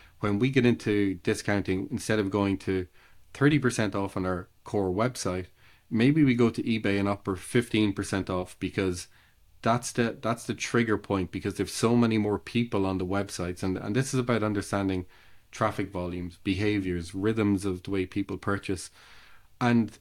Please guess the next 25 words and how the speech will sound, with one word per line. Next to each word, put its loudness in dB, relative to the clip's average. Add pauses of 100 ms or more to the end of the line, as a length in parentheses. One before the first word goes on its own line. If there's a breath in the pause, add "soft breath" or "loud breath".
(120)
then 0
communicating 2
that. -4
I, -6
I -4
think 2
that's 0
the -2
part 0
that 0
I 2
probably -2
missed -4
quite 2
a 2
lot 0
early 0
in 2
my 0
career, 0
was -2 (500 soft breath)
communicating 4
what -4
the -4
impact -2